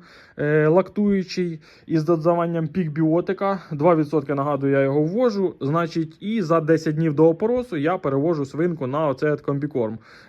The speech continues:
Е, свинка вплавно входить в період опоросовий,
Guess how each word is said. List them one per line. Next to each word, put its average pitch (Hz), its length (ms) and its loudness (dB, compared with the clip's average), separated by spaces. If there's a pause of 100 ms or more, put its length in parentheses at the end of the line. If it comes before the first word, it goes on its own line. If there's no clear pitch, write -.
Е, 127 80 -4
свинка 185 560 2 (140)
вплавно 160 600 4
входить 143 520 4
в 180 140 4
період 160 560 2
опоросовий, 170 840 0